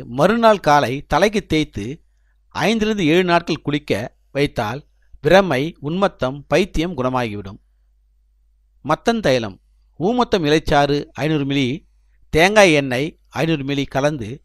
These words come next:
மயில் துத்தம் முப்பது கிராம் போட்டு சுண்டக்காய்ச்சி வடிக்கவும். இதனை அனைத்து வகையான புண்களுக்கும் மேற்பூச்சாக பூச குணமடையும். மேகப்புண், நீரிழிவு புண்,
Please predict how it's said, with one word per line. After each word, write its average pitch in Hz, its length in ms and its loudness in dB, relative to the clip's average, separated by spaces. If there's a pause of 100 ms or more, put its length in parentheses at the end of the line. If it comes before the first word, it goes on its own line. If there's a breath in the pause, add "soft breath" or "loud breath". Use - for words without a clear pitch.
(500)
மயில் 190 260 2
துத்தம் 170 340 -4
முப்பது 160 260 0
கிராம் 156 220 2
போட்டு 139 280 -4
சுண்டக்காய்ச்சி 156 720 -4
வடிக்கவும். 117 500 -8 (500)
இதனை 160 380 2
அனைத்து 175 400 -2
வகையான 180 360 2
புண்களுக்கும் 151 760 0 (120)
மேற்பூச்சாக 143 640 -2
பூச 127 380 -8
குணமடையும். 107 640 -8 (600)
மேகப்புண், 160 560 0 (580)
நீரிழிவு 156 420 2
புண், 180 240 -4